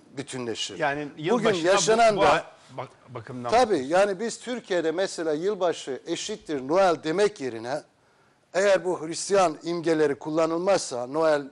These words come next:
Speaker 1: imgeleri, çam vesaire, bunun dışında insanlar bir geçiş olarak algılar zamanı, yeni yıla geçiş ve bu yeni yıla geçişte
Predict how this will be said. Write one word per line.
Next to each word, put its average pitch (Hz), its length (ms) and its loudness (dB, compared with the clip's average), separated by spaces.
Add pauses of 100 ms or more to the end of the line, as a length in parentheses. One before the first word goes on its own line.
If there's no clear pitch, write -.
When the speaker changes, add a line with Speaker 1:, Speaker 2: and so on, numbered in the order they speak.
(200)
Speaker 1:
imgeleri, 127 720 -2
çam 143 400 -2 (100)
vesaire, 131 580 -6
bunun 190 260 -6
dışında 143 340 -12
insanlar 156 600 -6 (580)
bir 190 340 -2 (260)
geçiş 190 440 2
olarak 123 460 -2
algılar 127 440 2
zamanı, 123 400 -4
yeni 196 240 4
yıla 175 300 4
geçiş 143 480 -4
ve 190 160 -2
bu 214 120 -4
yeni 220 200 0
yıla 208 260 4
geçişte 180 640 -2